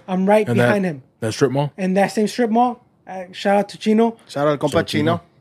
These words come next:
Speaker 1: So he, he actually rented out that spot for me. So, and we cleaned it up, bro. It was a mess. Painted the walls. It's a nice little setup, bro. Like I said, I have airsoft pistols. Like, I have drinks. I have snacks.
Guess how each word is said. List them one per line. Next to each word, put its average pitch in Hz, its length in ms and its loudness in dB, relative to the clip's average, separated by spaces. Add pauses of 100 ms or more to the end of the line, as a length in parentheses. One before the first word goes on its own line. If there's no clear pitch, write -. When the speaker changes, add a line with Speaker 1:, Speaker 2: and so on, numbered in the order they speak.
Speaker 1:
So 196 320 4
he, 214 420 0
he 208 360 0
actually 208 420 0
rented 196 320 -2
out 196 240 -2 (340)
that 185 320 -2
spot 185 360 -2
for 175 80 -8
me. 147 260 -8
So, 160 420 -6
and 170 220 -2
we 170 80 -2
cleaned 202 320 0
it 180 120 0
up, 185 260 2
bro. 185 180 2
It 180 40 0
was 175 160 -4
a 143 100 -8
mess. 180 520 -4 (480)
Painted 180 260 -2
the 160 80 -2
walls. 170 420 0
It's 170 120 -6
a 175 80 -2
nice 180 400 0
little 185 200 0
setup, 180 420 -2
bro. 180 160 0
Like 160 280 -4
I 165 40 -4
said, 180 240 0
I 165 60 -4
have 160 260 -4
airsoft 180 540 -2
pistols. 175 580 -8 (460)
Like, 160 200 -6 (200)
I 160 100 -4
have 170 200 2
drinks. 180 600 0 (380)
I 175 60 -6
have 147 100 -4
snacks. 185 680 0